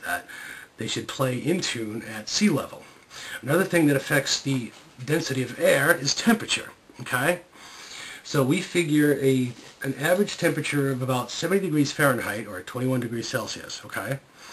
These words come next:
So at an average temperature, at an average altitude, sea level, we figure out the speed of sound in inches or centimeters, how far it travels in one second, okay?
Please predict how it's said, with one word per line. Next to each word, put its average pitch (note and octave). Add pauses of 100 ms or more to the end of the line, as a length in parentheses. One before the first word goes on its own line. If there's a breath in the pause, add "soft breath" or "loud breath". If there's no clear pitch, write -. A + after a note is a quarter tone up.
(160 loud breath)
So B2+
at A#2
an A2+
average D3+ (340)
temperature, C#3 (200)
at A#2+
an A2
average B2
altitude, B2 (240)
sea C#3+
level, G2 (1500 loud breath)
we A2+
figure C#3+
out A#2
the -
speed C#3
of B2+
sound A#2
in G#2
inches A#2
or G#2+
centimeters, F#2+ (500)
how -
far B2
it A2+
travels A2+
in F#2
one C3
second, - (400)
okay? G#2+